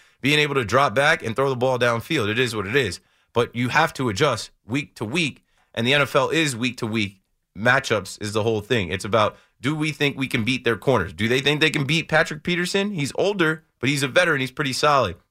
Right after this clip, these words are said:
I think he can strap up any of the Giants D B, or, uh, the Giants wide receivers. But this whole season, the Vikings D Bs and secondary and their pass defense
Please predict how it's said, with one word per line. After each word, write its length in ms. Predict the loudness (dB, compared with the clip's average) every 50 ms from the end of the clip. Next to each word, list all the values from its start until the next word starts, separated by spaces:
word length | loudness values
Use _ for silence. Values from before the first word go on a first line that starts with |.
| _ _ _ _ _
I 100 | 0 0
think 220 | 2 0 -2 -2
he 80 | -6 -4
can 140 | -4 -4
strap 340 | -4 0 2 2 2 2 2
up 140 | -2 -2 0
any 240 | -2 0 2 2 2
of 180 | 0 0 -4
the 360 | -4 -2 -2 0 0 -2 -4 -6 -12 _ _ _ _ _ _
Giants 380 | 0 2 4 4 4 2 0 -2
D 180 | -4 -4 -4
B, 360 | -4 -2 -2 -2 -2 -2 -2 -2
or, 80 | -2 0
uh, 160 | 0 0 -2 -4
the 220 | -8 -6 -6 -4 -4
Giants 500 | -4 -8 -4 2 2 4 4 2 0 2
wide 180 | 2 2 2
receivers. 520 | 0 -2 -2 0 0 0 2 0 -2 -4 -8 _ _ _ _ _
But 260 | _ 0 0 0 -4 _ _ _ _ _ _ _ _ _
this 160 | _ -4 -4 0
whole 240 | 2 2 2 2
season, 540 | -2 -4 -2 -2 0 2 2 2 2 2 2
the 80 | 0 0
Vikings 520 | 2 2 2 2 2 -2 -4 -4 -4 -4
D 260 | -6 -6 -4 -4 -4
Bs 360 | -2 -2 -2 -2 -2 -2 -2 -2
and 160 | -4 -4 -2
secondary 680 | 0 -2 0 0 -2 0 0 2 2 2 2 2 2
and 120 | 0 2
their 100 | 2 0
pass 320 | 0 0 0 0 0 0 0
defense 460 | -2 -2 -2 0 0 0 0 -2 -8